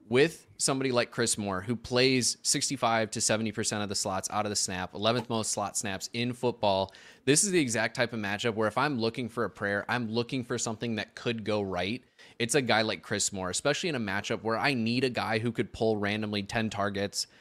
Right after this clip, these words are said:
maybe get into the end zone with me, uh, or for me. He's done it before. He's had multiple wide receiver,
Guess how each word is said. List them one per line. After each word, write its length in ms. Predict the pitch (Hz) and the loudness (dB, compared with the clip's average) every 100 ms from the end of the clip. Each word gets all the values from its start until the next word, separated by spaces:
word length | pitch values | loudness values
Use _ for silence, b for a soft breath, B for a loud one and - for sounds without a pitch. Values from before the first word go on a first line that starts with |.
| _ | _
maybe 260 | 117 120 123 | 2 4 4
get 160 | 117 | 2
into 200 | 110 107 | 2 -2
the 160 | 110 101 | -2 -4
end 160 | 98 101 | -4 -2
zone 220 | 101 98 | -2 -2
with 180 | 98 104 | -4 -4
me, 280 | 98 95 b b b - | -4 -6 b b b -10
uh, 280 | 85 87 92 | -4 -4 -2
or 120 | 101 | -2
for 320 | - - 113 | -4 -2 0
me. 280 | 104 104 98 b b | 2 2 0 b b
He's 160 | 156 139 | -2 2
done 240 | 127 147 | 6 6
it 100 | - | 4
before. 520 | 120 - 123 120 120 b b | -6 -2 4 6 4 b b
He's 140 | 131 127 | 0 4
had 160 | 135 | 4
multiple 720 | 120 127 160 143 135 127 131 - | 6 4 2 4 4 4 -2 4
wide 160 | 117 | 4
receiver, 580 | 113 117 117 113 110 - | 4 0 2 2 2 -2